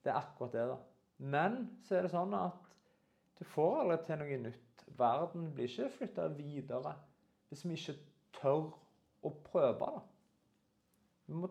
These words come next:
tørre å prøve på noe nytt da. Og om, og da vil det å omgi deg med folk som også tør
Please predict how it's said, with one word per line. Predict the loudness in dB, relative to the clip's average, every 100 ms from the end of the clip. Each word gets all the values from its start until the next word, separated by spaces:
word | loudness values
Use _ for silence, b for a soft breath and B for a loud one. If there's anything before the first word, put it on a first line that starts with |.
| -6
tørre | 2 2 2 0 0 0
å | -4 -6 0
prøve | 2 2 -2 -6
på | -8 -10
noe | -6 -6
nytt | -6 -8 -8
da. | -8 B B B B B 0
Og | 0 0 0
om, | 0 0 -4 -4 -4
og | -6 -2
da | 2 4 4 0 -8 -20 _ -8
vil | -4
det | 2 4
å | 2 0
omgi | -4 -2 -2
deg | 0
med | -2 -6
folk | -4 -4 -6
som | -12 -14
også | -8 0 0 0 -4
tør | 0 0